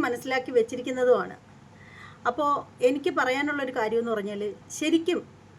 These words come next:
ശരിക്കും ഈ ഒരു അനീഷിനെ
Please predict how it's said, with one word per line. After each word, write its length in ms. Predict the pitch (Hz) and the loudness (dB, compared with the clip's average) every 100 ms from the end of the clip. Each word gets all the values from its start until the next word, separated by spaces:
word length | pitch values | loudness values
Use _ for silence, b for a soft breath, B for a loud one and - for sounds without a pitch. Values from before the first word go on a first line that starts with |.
| - - B B - | -20 -20 B B -4
ശരിക്കും 380 | 302 339 403 415 - 330 | 2 2 4 2 2 0
ഈ 20 | 359 381 | 2 2
ഒരു 160 | 359 349 339 - 262 | 2 0 -2 -2 -2
അനീഷിനെ 640 | 277 311 339 330 339 277 | 0 4 4 6 2 2